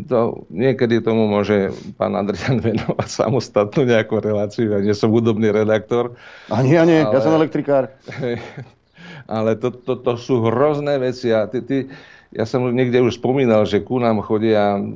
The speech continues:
Speaker 1: ako pobyty, máme také ubytovanie na súkromí, donesú si Bluetooth repráky, nedaj Bože ešte horšiu aparatúru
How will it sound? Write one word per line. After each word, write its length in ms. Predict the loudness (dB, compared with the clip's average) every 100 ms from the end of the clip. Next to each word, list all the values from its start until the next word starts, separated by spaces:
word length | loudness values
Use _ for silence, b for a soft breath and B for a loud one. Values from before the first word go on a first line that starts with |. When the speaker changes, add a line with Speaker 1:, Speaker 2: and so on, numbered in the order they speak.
| -12 -12 -10
Speaker 1:
ako 180 | -8 -6
pobyty, 400 | -2 0 0 0
máme 240 | 0 0
také 300 | 0 -2 0
ubytovanie 500 | 0 0 0 0 2
na 140 | 0 0
súkromí, 720 | -2 -2 0 2 2 2 0 B B B B B -10
donesú 480 | -2 2 2 2
si 160 | 0 0
Bluetooth 400 | 2 2 2 2
repráky, 720 | 2 2 2 2 2 2 2 0
nedaj 240 | 2 2
Bože 300 | 2 2 2
ešte 160 | 2 0
horšiu 460 | 0 0 0 0 0
aparatúru 720 | 2 0 0 0 -2 0 -2